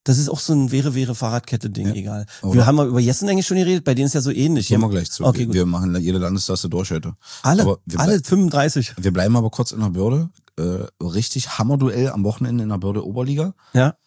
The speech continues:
Speaker 2: Ähm, auch Wolferstedt hat jetzt einiges verzockt. Wolferstedt am, ähm, Freit-, am Donnerstagabend achtzehn dreißig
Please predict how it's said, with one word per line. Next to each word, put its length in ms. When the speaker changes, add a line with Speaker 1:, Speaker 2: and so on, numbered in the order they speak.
Speaker 2:
Ähm, 500
auch 220
Wolferstedt 600
hat 140
jetzt 140
einiges 380
verzockt. 520
Wolferstedt 680
am, 440
ähm, 380
Freit-, 380
am 160
Donnerstagabend 760
achtzehn 300
dreißig 580